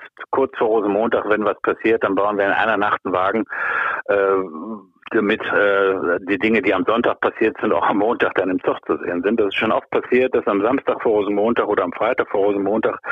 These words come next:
weltpolitisch etwas Spannendes passiert ist und dann haben wir schnell noch einen Wagen, äh, auf, ins Rennen geschickt. Das ist halt unser Anspruch, dass wir immer heiße, frische Ware Rosenmontag haben. Äh, aber dieses Jahr wird's eben nix.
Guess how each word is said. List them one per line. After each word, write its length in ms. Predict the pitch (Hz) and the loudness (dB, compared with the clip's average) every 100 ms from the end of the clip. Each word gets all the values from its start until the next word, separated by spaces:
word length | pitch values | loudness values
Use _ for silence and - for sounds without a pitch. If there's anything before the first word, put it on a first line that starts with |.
| - - - | -4 -4 -2
weltpolitisch 560 | 104 113 110 107 101 95 | -2 0 2 0 2 0
etwas 260 | 85 101 | 0 -2
Spannendes 400 | - 95 110 104 - | -2 -2 0 -2 -2
passiert 400 | 101 - 110 - | -4 0 -2 0
ist 180 | 101 - | -2 0
und 140 | 98 | 0
dann 160 | 101 95 | 0 0
haben 100 | 101 | 0
wir 100 | 95 | 0
schnell 260 | - 107 | 0 0
noch 120 | 110 101 | 0 0
einen 140 | 92 | 0
Wagen, 340 | 95 110 113 - - - - | 0 0 -4 -6 -6 -6 -4
äh, 180 | 101 104 | 0 2
auf, 160 | 82 - - | 0 -2 -4
ins 180 | 101 - | -4 0
Rennen 320 | 90 107 110 | 0 0 0
geschickt. 340 | 98 120 101 - - | 2 0 -2 -4 -2
Das 140 | 95 - | -4 -2
ist 140 | 101 | -4
halt 180 | 104 98 | -2 0
unser 260 | 101 90 | 0 2
Anspruch, 380 | 82 101 - 104 | 0 -2 -2 -2
dass 120 | - 92 | -2 0
wir 80 | 95 | 0
immer 200 | 95 90 | 0 0
heiße, 460 | 90 110 - 110 95 - - - | 0 -2 0 -2 -2 -8 -8 -4
frische 340 | - 135 123 | -2 0 0
Ware 340 | 90 90 110 107 | 0 0 0 0
Rosenmontag 680 | 104 104 101 101 104 104 | 2 2 0 0 0 0
haben. 340 | 107 101 101 95 - - - - - | 0 -2 -2 -6 -8 -8 -6 -8 -6
Äh, 80 | 104 | 0
aber 400 | 101 98 95 98 | 2 2 2 0
dieses 240 | 87 107 | 0 -2
Jahr 140 | 127 110 | 0 2
wird's 180 | 110 78 | 0 0
eben 200 | 78 80 | -2 -2
nix. 200 | 80 | -4